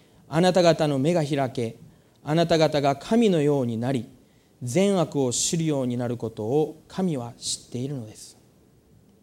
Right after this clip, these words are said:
ここで聖書は、「そしてエバはその実を取って食べた。そこから人類に罪が入った」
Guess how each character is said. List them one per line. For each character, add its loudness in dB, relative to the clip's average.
こ -6
こ 4
で 0
聖 -2
書 -6
は、 -4
「そ -8
し -10
て -6
エ -4
バ -4
は -8
そ -14
の -8
実 -6
を -8
取 -12
っ -20
て -14
食 -14
べ -12
た。 -20
そ -10
こ -6
か -2
ら 0
人 -4
類 -6
に -8
罪 -6
が -10
入 -18
っ -18
た」 -20